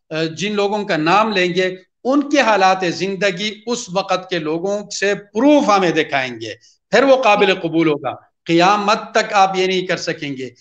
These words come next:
ये झूठा सिलसिला नफ्स, नसब है। खुदा के लिए आप लोगों को तो गुमराह न करें, इसका वबाल भी क़ियामत के दिन आपके ऊपर आएगा। तो कोशिश करें आपके, अ,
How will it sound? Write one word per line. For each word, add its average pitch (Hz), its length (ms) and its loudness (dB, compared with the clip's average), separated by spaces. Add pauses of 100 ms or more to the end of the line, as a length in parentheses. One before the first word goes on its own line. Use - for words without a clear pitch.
(220)
ये 180 120 4
झूठा 220 380 2
सिलसिला 190 440 -2
नफ्स, 170 440 0
नसब 165 320 0
है। 120 160 -8 (320)
खुदा 190 300 4
के 233 200 0
लिए 180 500 0 (240)
आप 156 280 0
लोगों 190 300 -2
को 190 200 -4
तो 180 160 -2
गुमराह 160 420 0
न 180 120 2
करें, 160 320 -2 (280)
इसका 208 280 0
वबाल 196 360 4
भी 196 140 -6
क़ियामत 175 440 -4
के 185 140 -4
दिन 180 140 -4
आपके 185 300 0
ऊपर 170 240 -2
आएगा। 127 440 -4 (580)
तो 147 420 -6
कोशिश 190 380 0
करें 214 460 4 (320)
आपके, 233 600 4
अ, 147 520 -12